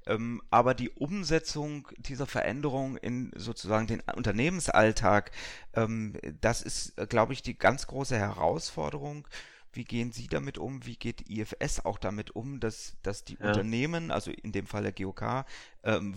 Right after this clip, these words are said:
Speaker 1: wirklich erfährt, oh, da gibt's jetzt plötzlich eine Preismatrix statt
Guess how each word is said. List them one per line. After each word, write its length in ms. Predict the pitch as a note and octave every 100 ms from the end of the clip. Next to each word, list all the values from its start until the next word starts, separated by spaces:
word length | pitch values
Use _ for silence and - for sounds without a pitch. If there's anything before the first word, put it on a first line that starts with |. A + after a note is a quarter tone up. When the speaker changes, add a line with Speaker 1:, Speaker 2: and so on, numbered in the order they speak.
| A#2
Speaker 1:
wirklich 520 | D3 - D3+ - -
erfährt, 500 | - A2+ - B2 C3 -
oh, 260 | C#3 C#3+
da 120 | G2+ G2
gibt's 240 | - -
jetzt 180 | A#2 -
plötzlich 240 | G2+ -
eine 120 | G2+
Preismatrix 920 | F2+ - F2 - D#2 D#2+ - - - -
statt 340 | - F2 -